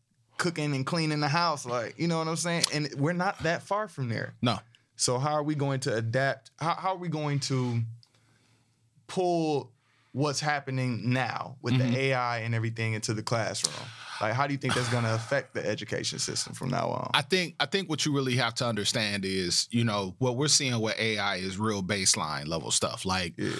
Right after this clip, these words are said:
Speaker 2: you know, you can type in, I, I use this example all the time. I, I actually showed my class this.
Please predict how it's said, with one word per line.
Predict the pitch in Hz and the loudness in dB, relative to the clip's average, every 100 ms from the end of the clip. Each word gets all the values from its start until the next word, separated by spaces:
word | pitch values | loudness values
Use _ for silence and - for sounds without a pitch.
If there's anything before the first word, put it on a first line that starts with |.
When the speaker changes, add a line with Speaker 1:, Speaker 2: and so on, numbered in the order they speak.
| - - | -8 -4
Speaker 2:
you | 135 | 0
know, | 107 | 2
you | 104 113 | 2 2
can | 113 | 2
type | - 101 98 | 2 2 0
in, | 95 | 0
I, | 104 - | 0 0
I | |
use | 107 104 | 0 0
this | 101 - | 4 4
example | 98 104 95 104 | 4 0 0 0
all | 95 | 0
the | 85 | 2
time. | - 107 | 0 2
I, | 104 - | 0 0
I | 104 104 | 0 0
actually | - 101 | -2 2
showed | - 110 | 2 2
my | 90 90 | -2 -2
class | 131 127 110 - | 0 0 0 0
this. | 104 95 | -2 -2